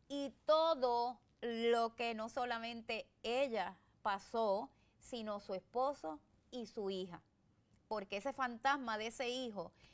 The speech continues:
que nació, pero murió muy, muy pequeño, año y medio, ella no lo trabajó y su condición de bipolaridad y esquizofrenia, pues mira, todo se alteró, no había fármacos ni nada.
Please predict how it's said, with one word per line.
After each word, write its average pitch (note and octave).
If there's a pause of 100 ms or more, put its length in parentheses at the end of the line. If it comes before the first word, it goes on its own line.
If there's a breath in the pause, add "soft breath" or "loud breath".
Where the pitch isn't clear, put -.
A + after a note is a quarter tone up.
(140 loud breath)
que A3
nació, A#3+ (100)
pero G#3+
murió G3+
muy, A3+
muy A#3+ (100)
pequeño, A3
año A#3+
y C#4+
medio, B3+ (260 loud breath)
ella G#3+
no A#3
lo B3
trabajó B3+ (320 soft breath)
y C4+ (400 soft breath)
su B3
condición A3
de B3
bipolaridad G3 (440)
y G3+
esquizofrenia, G#3+ (640 soft breath)
pues F#3+
mira, G3
todo F#3
se A3
alteró, G#3 (380 loud breath)
no G3+
había G#3
fármacos G#3
ni A3
nada. G3+